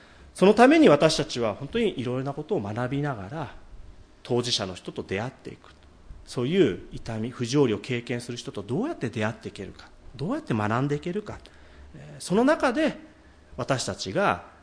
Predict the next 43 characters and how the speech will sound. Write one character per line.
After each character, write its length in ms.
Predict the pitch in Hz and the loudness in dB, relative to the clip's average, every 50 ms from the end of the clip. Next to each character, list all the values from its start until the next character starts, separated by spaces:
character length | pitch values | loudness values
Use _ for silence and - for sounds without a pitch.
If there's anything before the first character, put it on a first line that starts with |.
| - - - _ _ _ _ | -20 -20 -20 _ _ _ _
愛 200 | - - 117 113 | -4 -4 -2 -2
す 180 | - - - 180 | -2 0 0 0
る 80 | 180 | 0
っ 20 | 180 | 0
て 160 | 185 - 127 | -2 -2 -4
こ 120 | - 104 | -4 -6
と 180 | 101 - - 202 | -6 -4 -2 0
を 320 | 208 139 95 90 87 - - | 2 2 0 0 -4 -10 -12
も 200 | 104 95 101 120 | -10 -8 -6 -6
う 40 | 151 | -6
一 200 | 151 - - 175 | -8 -10 -10 -6
度 260 | 220 262 254 - - - - - | -6 -6 -6 -6 -10 -14 -8 -6
学 260 | 101 101 107 107 104 | -4 -4 -4 -4 -4
び 60 | 104 | -4
直 220 | 104 104 107 120 | -4 -4 -4 -4
し 60 | 117 - | -6 -6
て 80 | - | -8
い 40 | 92 | -8
く 40 | - | -8
こ 60 | - | -10
と 100 | - 185 | -8 -6
が 80 | 151 101 | -6 -4
で 100 | 123 175 | -6 -6
き 140 | - - 135 | -6 -6 -6
る 100 | 117 98 | -6 -8
ん 40 | 95 | -10
だ 120 | - 104 | -12 -14
っ 20 | 104 | -14
て 840 | - - - - - - - - - - - - - - - 117 - | -14 -16 -20 -20 -20 -20 -20 -20 -20 -20 -20 -20 -20 -18 -18 -16 -16
言 80 | 104 92 | -16 -16
い 40 | 95 | -18
ま 120 | - - | -18 -18
す。 160 | - - - - - - - - - - - - - - - - - - - - - - - - _ _ _ - - - - - - | -20 -20 -20 -20 -20 -20 -20 -20 -20 -20 -20 -20 -20 -20 -20 -20 -20 -20 -20 -20 -20 -20 -20 -20 _ _ _ -20 -20 -20 -20 -10 -2
愛 160 | - 175 190 | 2 2 2
す 180 | 196 - - 339 | 2 2 2 2
る 80 | 330 | 2
っ 20 | - | 0
て 200 | - - - 107 | 0 -2 -4 -4
い 20 | |
う 60 | 98 | -4
こ 80 | 101 101 | -6 -8
と 160 | - - 90 | -12 -12 -10
は、 220 | 87 92 95 - | -8 -8 -8 -10